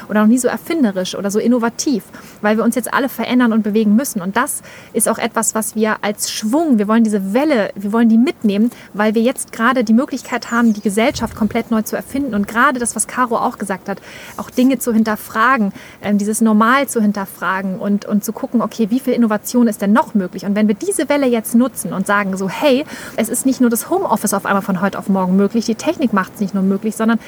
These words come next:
es ist auch möglich, dass alle veganen Produkte auf einmal völlig normal sind. Das ist etwas, was wir mit dir zusammen erschaffen wollen. Und wir wollen halt diese, diese Welle einfach jetzt weiter surfen.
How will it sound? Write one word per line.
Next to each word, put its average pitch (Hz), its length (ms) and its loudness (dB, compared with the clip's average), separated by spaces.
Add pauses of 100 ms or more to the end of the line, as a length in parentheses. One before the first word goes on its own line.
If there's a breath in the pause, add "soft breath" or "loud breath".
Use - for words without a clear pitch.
(140)
es 202 160 -2
ist - 120 -2
auch - 140 -6
möglich, 240 380 2
dass 220 240 -4
alle 339 200 2
veganen 254 320 2
Produkte - 440 -2
auf - 100 -8
einmal 220 200 0
völlig - 420 0
normal 247 640 4
sind. 202 320 -6 (320 loud breath)
Das 285 180 -4
ist - 100 -8
etwas, 233 360 -4
was 226 160 -4
wir 226 80 4
mit 214 160 2
dir 240 100 2
zusammen 220 380 2
erschaffen 254 440 -2
wollen. 214 280 -6
Und 185 120 -4
wir 196 140 0
wollen 233 260 4
halt 226 140 0
diese, 208 300 0 (420 loud breath)
diese 208 220 0
Welle 233 260 2
einfach 220 300 -2
jetzt - 380 -6
weiter 220 300 -2
surfen. 226 460 -2